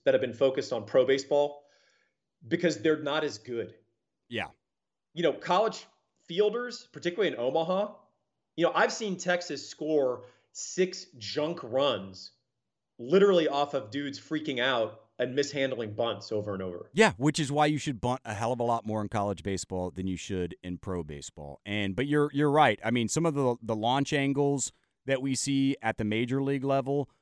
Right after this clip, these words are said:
Speaker 2: to me, it's the equivalent of looking at N B A guys who are jacking a bunch of threes,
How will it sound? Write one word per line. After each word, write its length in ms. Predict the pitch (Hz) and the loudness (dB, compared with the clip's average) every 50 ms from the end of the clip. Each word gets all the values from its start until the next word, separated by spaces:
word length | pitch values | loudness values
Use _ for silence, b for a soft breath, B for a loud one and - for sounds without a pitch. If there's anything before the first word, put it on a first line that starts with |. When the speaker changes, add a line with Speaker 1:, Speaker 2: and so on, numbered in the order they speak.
| _ _ _ _ - | _ _ _ _ -4
Speaker 2:
to 80 | - 143 | 0 2
me, 180 | 143 147 147 | 4 6 6
it's 140 | 147 131 - | 4 4 2
the 100 | - 139 | 2 0
equivalent 540 | 120 - - 139 135 117 127 123 123 123 - _ | 0 2 0 -2 0 0 0 0 0 -2 -2 _
of 400 | - 113 110 110 107 107 101 90 - _ _ _ _ _ - | -2 -2 0 0 0 0 -2 -4 -6 _ _ _ _ _ -4
looking 360 | 123 131 139 - 135 127 123 | 0 0 0 2 2 2 4
at 260 | 120 117 113 107 - _ _ _ _ _ _ _ _ _ _ - | 4 4 4 2 0 _ _ _ _ _ _ _ _ _ _ -2
N 140 | 131 143 139 | 0 0 2
B 200 | 127 123 117 117 | 2 2 2 2
A 160 | 123 127 139 | 2 2 2
guys 480 | 123 117 107 104 101 98 95 95 92 | 2 2 2 4 2 2 0 0 -2
who 100 | - 117 | -2 -2
are 80 | 110 107 | -2 -2
jacking 400 | 90 - 117 113 110 - - 113 | -2 -2 -2 -2 -2 -2 -2 -2
a 60 | 107 | -2
bunch 240 | 92 113 113 110 - | 0 -2 -2 -2 -4
of 100 | 107 85 | -6 -8
threes, 640 | - 101 107 117 123 123 117 110 101 98 92 - | -6 -4 -2 0 2 2 2 0 0 -2 -4 -6